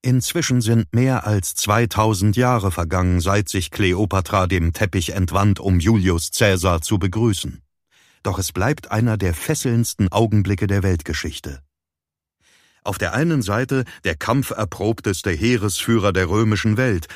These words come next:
ein Mann von unbeugsamem Willen, der ganze Königreiche in die Knie gezwungen hatte.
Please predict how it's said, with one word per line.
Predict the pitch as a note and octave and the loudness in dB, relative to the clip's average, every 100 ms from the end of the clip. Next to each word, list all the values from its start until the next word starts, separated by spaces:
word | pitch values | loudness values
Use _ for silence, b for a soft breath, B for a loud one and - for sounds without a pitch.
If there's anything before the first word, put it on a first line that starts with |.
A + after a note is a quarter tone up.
| B | B
ein | G#2+ F2 | -2 2
Mann | G#2+ B2+ | 2 2
von | G#2+ G2+ - | 2 0 2
unbeugsamem | F3 D#3+ A2 A2 G#2 G#2+ G#2+ A2+ G#2 F#2+ | 2 2 2 0 0 0 2 2 2 2
Willen, | C3+ C3 G#2 E2 B - | 2 2 2 0 B -4
der | F2+ | 0
ganze | B2+ - G2+ | 2 2 0
Königreiche | - E3+ F3 A2 F2+ G2 F#2 G#2 | 2 2 2 0 0 -2 0 0
in | G#2 | 0
die | G2 | 0
Knie | - C#3 G#2 | 0 2 2
gezwungen | F2 F2 A2 F2 D#2+ | 0 -2 0 0 0
hatte. | D#2+ E2 D2 - | -2 -4 -8 -12